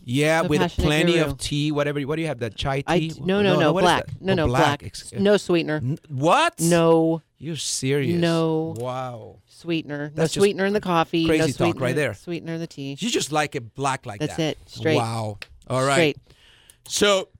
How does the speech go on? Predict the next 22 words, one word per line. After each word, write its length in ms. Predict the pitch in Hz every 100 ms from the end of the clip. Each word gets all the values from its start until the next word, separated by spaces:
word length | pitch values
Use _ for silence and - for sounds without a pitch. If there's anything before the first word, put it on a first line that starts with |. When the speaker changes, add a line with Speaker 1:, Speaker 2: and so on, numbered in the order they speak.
| _
Speaker 1:
it's, 200 | 190 165 -
so, 160 | 226
so 120 | 165 190
today 420 | 214 233 254 202
is, 140 | 170
uh, 100 | 170 165
you 80 | 165
know, 140 | 156
there's 200 | 135 147
a 80 | 143
whole 140 | 147 214
lot 160 | 208
going 240 | 165 208 208
on 260 | 208 208 202
in 260 | 240 294
the 100 | 330
world, 800 | 277 269 247 240 240 247 247 220 -
and 220 | 180 185
I'm 160 | 196 196
not 180 | 180
gonna 220 | 165 156 139
get 240 | 120 127